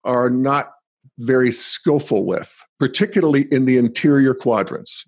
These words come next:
in the consciousness and culture part of it. As he puts it, the Democrats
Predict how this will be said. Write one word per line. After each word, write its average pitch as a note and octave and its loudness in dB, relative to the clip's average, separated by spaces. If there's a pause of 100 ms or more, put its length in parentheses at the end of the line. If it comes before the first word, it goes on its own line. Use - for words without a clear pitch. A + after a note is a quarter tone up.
in G#2+ -2
the G#2+ -2 (260)
consciousness C3+ -2
and A2+ -2
culture A#2 -2
part - -4
of - -14
it. - -10 (920)
As C3 0
he G3 2
puts F#3+ -2
it, D3+ -2 (380)
the D3 0
Democrats E3+ -2